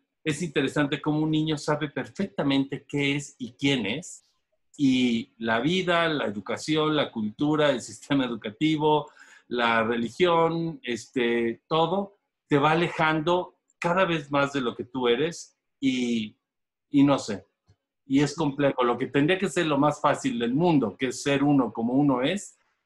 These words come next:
es lo más complejo. Re-, recobrarlo y reencontrarte y empezar a hacer. Y yo creo que para un artista lo más valioso es saber quién eres para poder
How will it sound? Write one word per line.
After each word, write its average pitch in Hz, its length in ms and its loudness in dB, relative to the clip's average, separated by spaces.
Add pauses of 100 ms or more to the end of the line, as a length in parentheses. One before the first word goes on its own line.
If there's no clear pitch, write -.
(200)
es 156 160 0
lo 160 80 2
más 151 240 2
complejo. 117 600 -6 (600)
Re-, 113 420 0
recobrarlo 123 1200 0
y 113 280 -2
reencontrarte 110 1120 -2
y 120 160 -4
empezar 123 580 -2
a 123 320 0 (320)
hacer. 131 320 -2
Y 131 80 -4
yo 165 120 0
creo 175 100 -2
que 147 80 -6
para 127 200 -2
un 170 140 0
artista 156 480 -4
lo 127 100 -2
más 135 280 -2
valioso 127 720 -6 (240)
es 131 180 -4
saber 131 340 -2
quién 143 260 0
eres 147 360 -2
para 110 320 -2
poder 120 440 -4